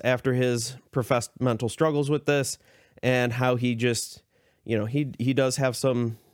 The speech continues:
issues on the course. We'll see how he handles this. Now, we won't get to see him on coverage, but I'm sure all the spectators out there, if something happens, this will be blowing up r slash disc golf, uh, disc golf Twitter,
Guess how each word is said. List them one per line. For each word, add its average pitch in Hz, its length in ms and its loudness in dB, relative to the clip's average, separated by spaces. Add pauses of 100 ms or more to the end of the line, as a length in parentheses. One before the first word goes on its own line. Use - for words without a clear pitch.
(340)
issues 170 480 0
on 123 240 0
the 120 80 0
course. 190 400 0
We'll 131 100 -4
see 135 160 -2
how 113 160 0
he 110 80 -2
handles 170 300 0
this. 202 220 -2 (400)
Now, 156 420 2 (480)
we 143 160 2
won't 185 240 0
get 175 140 -2
to 180 60 0
see 170 180 0
him 151 180 2
on 117 120 2
coverage, 156 460 0
but 170 460 0
I'm 135 180 2
sure 156 540 0
all 139 160 2
the 175 100 0
spectators 165 520 -2
out 151 200 2
there, 127 160 2
if 120 160 0
something 151 420 0
happens, 143 560 0 (280)
this 135 180 0
will 143 60 0
be 135 120 2
blowing 135 500 2
up - 320 -2 (400)
r 135 120 4
slash 135 380 0
disc 131 240 0
golf, 120 420 0 (200)
uh, 107 320 0 (400)
disc 139 180 0
golf 131 160 0
Twitter, 131 560 0